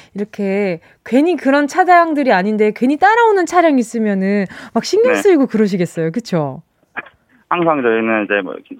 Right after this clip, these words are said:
Speaker 2: 집중하고 이제 신경 쓰면서 이제 다니고 있어요.
Speaker 1: 와, 멋있다. 왠지
Speaker 2: 음.
Speaker 1: 그 첩보원 같은 느낌이 좀 있어요.
Speaker 2: 네.
Speaker 1: 아닌가?
Speaker 2: 아이, 감사합니다.
Speaker 1: <laughs> 아니, 신권 배송하는 중이라고 하셨는데 설날이
Speaker 2: 음.
Speaker 1: 아, 또,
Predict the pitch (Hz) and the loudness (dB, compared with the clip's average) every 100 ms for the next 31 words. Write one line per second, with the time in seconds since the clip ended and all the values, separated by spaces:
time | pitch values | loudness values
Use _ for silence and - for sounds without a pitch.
0 | _ 131 - 131 147 147 170 196 107 180 | _ -18 -6 -2 0 2 0 0 -4 -2
1 | 170 156 175 170 143 120 101 98 104 104 | -2 -2 -2 -2 0 -2 -2 -4 -6 -6
2 | 95 - 92 95 - 277 311 226 240 320 | -8 -10 -10 -10 -2 2 4 4 2 0
3 | - 349 330 339 277 269 349 349 339 339 | 0 2 2 2 2 0 0 0 0 0
4 | 320 277 - 294 285 254 247 381 - 415 | -2 -2 -2 0 2 0 0 -4 0 2
5 | 415 370 370 320 269 240 254 247 233 254 | 2 2 0 2 2 2 0 -2 -2 -2
6 | 185 165 185 175 170 185 180 156 156 - | -2 -4 -4 -2 0 -2 -2 -4 -8 -18
7 | - - 196 285 240 208 226 220 226 208 | -20 -4 0 0 2 2 2 0 0 0
8 | 269 349 330 330 - 269 - - 254 240 | 2 2 0 0 0 -2 0 -2 0 -2
9 | - - 277 294 285 415 453 453 415 370 | -6 -2 0 2 0 2 4 4 2 2
10 | 349 339 339 294 262 269 262 254 240 247 | 2 2 0 0 0 2 2 0 0 0
11 | 294 302 262 202 196 233 233 226 403 508 | 0 0 0 0 2 2 2 0 0 2
12 | 508 403 349 311 240 - 196 - - 269 | 2 0 0 -4 -4 -4 -4 -4 -8 -8
13 | 247 226 | -2 -2